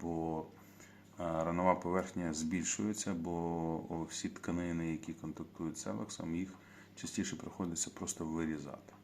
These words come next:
Ось, це із таких лайфхаків, але, ну, це просто так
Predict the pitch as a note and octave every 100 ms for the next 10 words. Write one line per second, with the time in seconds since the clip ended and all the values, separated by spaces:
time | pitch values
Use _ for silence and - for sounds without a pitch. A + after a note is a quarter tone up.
0 | - - - - - - - - F#2 D#2+
1 | D2 - - G2+ F2 E2+ E2+ - - -
2 | G#2 - G3 G3 - - G#2+ A#2 C3 A#2
3 | A2 A#2 - - F#2+ G#2 - - - E2+